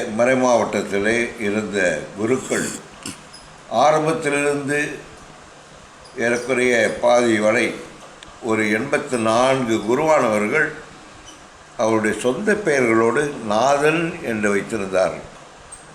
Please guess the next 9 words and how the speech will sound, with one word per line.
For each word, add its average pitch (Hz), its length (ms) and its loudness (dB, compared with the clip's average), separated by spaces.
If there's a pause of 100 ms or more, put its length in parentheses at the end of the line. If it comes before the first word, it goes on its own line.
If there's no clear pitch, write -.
(200)
அந்தோணிநாதர், 123 1160 2 (1000)
ஆரோக்கியநாதர், 123 1300 2 (920)
மரியசூசைநாதன், 120 1600 0 (340)
இப்படி 135 360 -4
பல 123 240 0 (120)
பெயர்கள் 139 460 0 (1120)
தங்களுடைய 113 380 0
பெயரோடு 151 540 4 (120)
இந்த 127 280 0